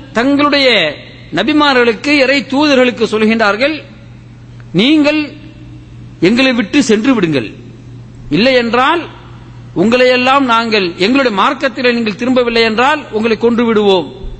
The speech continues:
உங்களை அழித்து விடுவோம்" என்றெல்லாம் மிரட்டுகின்றார்கள்.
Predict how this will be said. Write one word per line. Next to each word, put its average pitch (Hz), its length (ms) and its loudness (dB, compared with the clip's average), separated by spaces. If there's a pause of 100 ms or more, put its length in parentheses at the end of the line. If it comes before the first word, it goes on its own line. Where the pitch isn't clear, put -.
(260)
உங்களை 208 240 0
அழித்து 277 340 0
விடுவோம்" 254 500 0 (480)
என்றெல்லாம் 277 640 2
மிரட்டுகின்றார்கள். 226 720 0